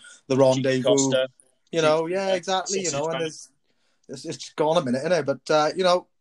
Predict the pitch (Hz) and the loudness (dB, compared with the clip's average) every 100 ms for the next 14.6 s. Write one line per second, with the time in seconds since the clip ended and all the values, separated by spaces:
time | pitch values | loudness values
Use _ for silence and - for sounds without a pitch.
0 | _ _ _ _ _ 156 156 - 156 170 | _ _ _ _ _ -14 -14 -10 -6 -2
1 | 175 120 120 147 156 160 160 151 135 123 | -2 0 0 0 0 -2 0 0 2 0
2 | 127 127 117 120 117 - _ _ _ 117 | 0 -2 -4 -4 -4 -8 _ _ _ -2
3 | 117 - - 113 92 117 101 92 98 92 | -2 -2 -6 -6 -4 -4 -6 -8 -6 -4
4 | 95 95 104 110 131 127 139 120 113 - | -6 -8 -10 -12 -8 -6 -6 -8 -8 -12
5 | - 143 - 170 156 127 120 127 120 107 | -4 -4 0 2 2 0 -4 -4 -4 -2
6 | 104 110 - 110 95 - 113 - 123 110 | -4 -4 -4 -6 -6 -10 -12 -4 0 0
7 | 110 - 113 107 107 107 101 - _ _ | -2 -8 -4 -2 -2 -6 -12 -16 _ _
8 | _ _ _ - 143 165 175 143 - 185 | _ _ _ -10 0 4 4 2 2 4
9 | 131 123 143 151 - 123 127 120 123 110 | 4 2 0 -2 -4 -6 -8 -8 -6 -2
10 | - 185 127 107 120 120 123 113 143 131 | 0 2 2 0 -2 0 0 -2 -8 -10
11 | - 92 123 95 95 107 107 107 107 - | -12 -8 -10 -10 -12 -6 -2 0 0 -2
12 | - _ _ _ _ 135 110 123 131 - | -8 _ _ _ _ 2 2 0 -4 -6
13 | - - 170 156 - 98 - 113 107 113 | -4 2 4 4 0 -10 -6 -2 -2 -4
14 | - 113 113 90 - - | -8 -8 -6 -4 -2 -2